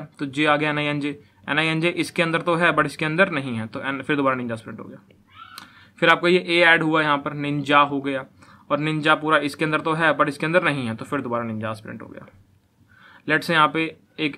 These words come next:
एन ए एन जे ए एस आई होता, तो ये, ये भी इसके साथ प्रिंट हो गया होता कि हाँ, ठीक है, एन ए एन जे ए एस आई। तो बात समझ में आ रही है? जैसे जैसे कैरेक्टर्स ऐड होते जा रहे हैं, वैसे वैसे मैं आउटपुट देता जा रहा हूँ कि हाँ, इस, ये वाला सजेशन आ सकता है, ये वाला सजेशन आ सकता है, ये वाला सजेशन आ सकता है।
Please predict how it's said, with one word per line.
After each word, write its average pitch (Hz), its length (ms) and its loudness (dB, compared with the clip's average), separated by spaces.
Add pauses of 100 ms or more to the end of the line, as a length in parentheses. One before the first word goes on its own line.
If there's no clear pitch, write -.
एन 151 260 -2
ए 147 220 -6
एन 143 280 -4
जे 139 140 -4
ए 139 220 -4
एस 139 160 -4
आई 135 80 0
होता, 139 140 -4
तो 160 60 -2
ये, 151 140 2
ये 151 160 0
भी 156 80 2
इसके 151 160 -2
साथ 147 100 4
प्रिंट 135 240 -4
हो 117 60 -4
गया 110 100 -4
होता 107 180 -6
कि 117 60 -10
हाँ, 117 180 -10
ठीक 113 140 -10
है, 117 80 -6
एन 113 100 -6
ए 120 40 -10
एन 135 160 -10
जे 127 120 -10
ए 117 180 -8
एस - 140 -14
आई। - 100 -16 (320)
तो 156 60 0
बात 170 160 10
समझ 190 160 4
में 180 80 6
आ 175 40 8
रही 190 120 4
है? 123 160 -4 (340)
जैसे 156 420 2
जैसे 190 240 4
कैरेक्टर्स 175 440 2
ऐड 143 260 8
होते 156 260 0
जा 143 160 4
रहे 160 100 2
हैं, 170 80 -2
वैसे 143 260 4
वैसे 156 200 0
मैं 170 80 6
आउटपुट 151 240 2
देता 139 240 2
जा 139 80 4
रहा 143 100 2
हूँ 147 80 -6
कि 160 60 0
हाँ, 156 100 4
इस, 139 220 -2
ये 151 140 2
वाला 143 380 4
सजेशन 139 300 -6
आ 127 60 0
सकता 135 260 -4
है, 170 140 -4
ये 147 60 -2
वाला 139 120 0
सजेशन 135 300 -4
आ 120 60 -2
सकता 117 200 -8
है, 151 40 -2
ये 143 60 -2
वाला 135 60 -2
सजेशन 135 220 -8
आ 123 80 -2
सकता 110 260 -12
है। 110 60 -12